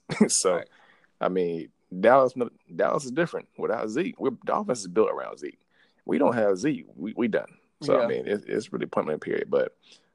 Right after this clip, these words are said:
Speaker 1: um, you said you had a question this week. What you got, bro?
Speaker 2: Oh, yeah. So I got a question from, uh, from my man James. James was asking about, he noticed a trend in, uh,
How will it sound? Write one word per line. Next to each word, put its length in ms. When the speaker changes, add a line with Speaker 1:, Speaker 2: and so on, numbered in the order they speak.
Speaker 1:
um, 720
you 120
said 240
you 120
had 120
a 20
question 380
this 160
week. 240
What 160
you 80
got, 200
bro? 120
Speaker 2:
Oh, 40
yeah. 180
So 140
I 40
got 140
a 40
question 360
from, 220
uh, 300
from 160
my 80
man 320
James. 420
James 280
was 80
asking 400
about, 200
he 80
noticed 320
a 40
trend 500
in, 220
uh, 220